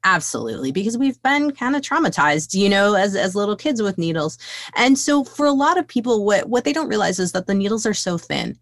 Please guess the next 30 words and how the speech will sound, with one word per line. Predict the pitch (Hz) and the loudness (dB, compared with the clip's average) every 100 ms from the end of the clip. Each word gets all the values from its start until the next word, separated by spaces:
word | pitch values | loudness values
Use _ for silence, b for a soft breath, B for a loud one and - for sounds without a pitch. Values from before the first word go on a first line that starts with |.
| b b | b b
They're | 190 226 | 2 6
not | 220 196 214 220 - | 6 6 4 4 2
hollow | - 185 180 180 170 170 | -2 2 4 2 2 2
needles. | 165 160 185 185 | 0 0 -2 -2
They're | 156 151 | -4 -4
solid | - 165 170 175 165 | 0 2 2 2 -2
point | - 165 - | -2 -2 0
needles. | 151 147 160 - | -2 0 -2 -2
And | 190 190 | 0 2
we | 233 | 2
have | 277 185 | 2 0
various | 151 151 175 151 | 0 2 2 -2
sizes, | - 127 147 143 127 - B B | -2 0 0 -2 -6 -8 B B
to | - | -2
the | 208 208 | 0 0
point | - 220 - | 0 -2 0
where | 175 180 165 B B | 0 2 0 B B
the | 185 | -2
Japanese | 185 180 196 185 233 - | 2 2 2 2 2 -2
have | 175 | -6
created | - 185 175 160 | -2 0 0 0
needles | 156 175 165 - | 0 0 -2 -2
that | 156 147 - | -2 -2 -2
you | 175 | -4
can | 202 175 | 0 -2
barely | - 160 160 165 156 - _ - | -2 -4 0 0 -2 -6 _ -2
feel. | 147 95 | -2 -2
They're | 131 139 139 | -4 -4 -2
so | - - 165 190 | -4 0 2 2
thin | 185 139 127 127 | -2 -6 -4 -6